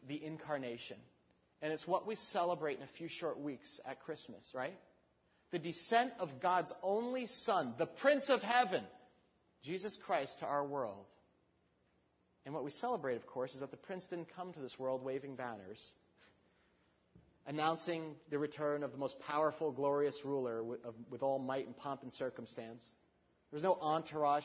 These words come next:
trumpeting his arrival, an overwhelming display of power and force. John one fourteen explains, "The Word, the Son of God, Jesus, became flesh and made his dwelling among us." The King of Heaven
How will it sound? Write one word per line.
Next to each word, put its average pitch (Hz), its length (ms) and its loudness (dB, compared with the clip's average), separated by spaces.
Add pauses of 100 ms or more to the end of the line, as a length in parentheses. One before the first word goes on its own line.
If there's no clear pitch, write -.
(120)
trumpeting 143 360 -2
his 139 160 -8
arrival, 120 520 -2
an 120 60 -6
overwhelming 135 500 -2
display 123 340 -4
of 117 120 -6
power 123 340 -2
and 113 100 -6 (140)
force. - 440 -10 (1700)
John 156 240 4
one 170 240 2
fourteen 165 380 0
explains, 131 480 -4
"The 135 140 -4
Word, 131 600 -4 (220)
the 127 60 -14
Son 156 340 -4
of 143 120 -10
God, 131 320 -2
Jesus, 120 480 -10
became 139 600 -8 (380)
flesh 127 540 -8 (800)
and 131 180 -4
made 147 420 0
his 135 160 -12
dwelling 123 540 -2
among 113 320 -12 (160)
us." - 320 -18 (1400)
The 147 80 0
King 190 420 -6
of 196 120 -6
Heaven 156 380 -4